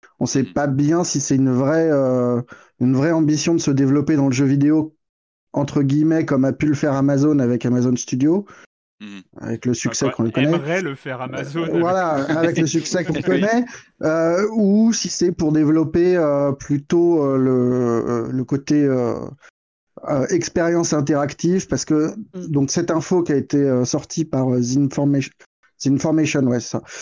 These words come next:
Speaker 1: euh, a été suivie d'un communiqué de Netflix qui disait de se,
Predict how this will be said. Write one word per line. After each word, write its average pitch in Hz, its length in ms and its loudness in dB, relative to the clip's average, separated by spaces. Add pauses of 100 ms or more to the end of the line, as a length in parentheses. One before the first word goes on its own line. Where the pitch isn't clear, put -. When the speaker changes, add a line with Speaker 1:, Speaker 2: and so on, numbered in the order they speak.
(220)
Speaker 1:
euh, 131 600 0
a 143 120 -2
été 147 140 0
suivie 170 280 0
d'un 165 120 2
communiqué 160 420 2
de 139 200 2
Netflix 156 520 0
qui - 120 -4
disait 139 240 0
de 147 100 2
se, 139 160 -6